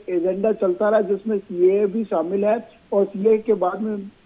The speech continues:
यह एक दूसरा सबसे बड़ा आंदोलन है जो सड़क पर हो रहा है। और पिछली बार वाले में भी जो है अलग तो जो कई, अ, राजनीतिक दलों का सीधा या परोक्ष रूप से उसमें संबंध रहा है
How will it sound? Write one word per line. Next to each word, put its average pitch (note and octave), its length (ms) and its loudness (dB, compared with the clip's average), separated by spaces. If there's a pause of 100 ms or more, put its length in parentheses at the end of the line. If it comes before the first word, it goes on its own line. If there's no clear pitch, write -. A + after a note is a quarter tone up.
(200)
यह G#3+ 500 2
एक G3 280 4
दूसरा A3+ 400 0
सबसे G#3 300 -2
बड़ा F#3 300 4
आंदोलन G3 720 0
है G#3 80 -4
जो G#3+ 200 2
सड़क E3+ 480 -2
पर G3+ 80 0
हो F#3+ 140 2
रहा G#3 120 2
है। B3+ 200 -2 (300)
और A3 60 -2
पिछली A#3+ 400 0
बार A3+ 240 8
वाले A3+ 260 6
में A3+ 200 6
भी B3 220 2 (380)
जो G#3 140 6
है A3+ 180 2
अलग G#3 300 2
तो G#3+ 300 4
जो G3 260 6 (140)
कई, A#3+ 220 6 (680)
अ, G3 40 0 (480)
राजनीतिक G#3 520 6
दलों G3+ 240 4
का A3+ 240 2 (520)
सीधा A3 480 4 (160)
या G#3 180 4
परोक्ष G3+ 460 -4
रूप G#3 200 0
से G#3 140 0
उसमें G3+ 560 -2
संबंध F#3 420 -6
रहा G3 280 2
है B3+ 40 -6